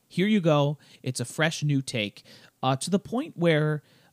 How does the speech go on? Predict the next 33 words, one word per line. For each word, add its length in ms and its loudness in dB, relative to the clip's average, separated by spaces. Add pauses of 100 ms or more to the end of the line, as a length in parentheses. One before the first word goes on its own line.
(320)
<clears throat> 420 0
I 80 0
feel 300 -2
like 240 0
this 200 0
game 380 0
really 460 0
expects 600 -6
you 380 -2 (360)
to 100 -6
know 680 -2 (800)
the 140 -4
Pokemon 500 0
franchise 800 -4
really 400 -2
well 500 -6
right 240 -2
off 200 0
the 100 -6
bat. 400 -6 (440)
And 560 2 (1160)
they 460 0 (140)
kind 240 0
of 80 2
make 180 -2
a 60 -4
lot 180 0
of 60 -6
choices 540 -4
that 200 -6
subvert 560 -6
your 160 -4
expectations 1080 -8